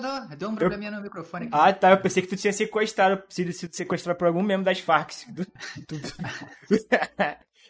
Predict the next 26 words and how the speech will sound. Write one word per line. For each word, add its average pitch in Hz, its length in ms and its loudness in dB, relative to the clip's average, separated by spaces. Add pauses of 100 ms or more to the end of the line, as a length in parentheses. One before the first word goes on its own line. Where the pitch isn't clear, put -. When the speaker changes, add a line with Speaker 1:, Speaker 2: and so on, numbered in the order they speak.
(120)
Speaker 2:
É, 165 440 4
e 247 100 4
aí, 254 220 4
então, 226 400 4
eu, 220 140 10
eu 233 240 0
também 262 240 0
cheguei 240 360 2
a 233 40 2
ler 202 240 4
essa 185 200 -2
questão 185 480 -2 (680)
de 156 140 2
que 175 480 0
a 160 140 6
violência, 175 600 -2
né, 160 240 -6
é 160 60 -6
nesse 165 200 -10
período 180 400 0
que 220 120 -14
surgem 214 340 -8
vários 208 260 0
grupos, 226 380 -10 (420)
é, 165 140 2
paramilitares, 214 1120 2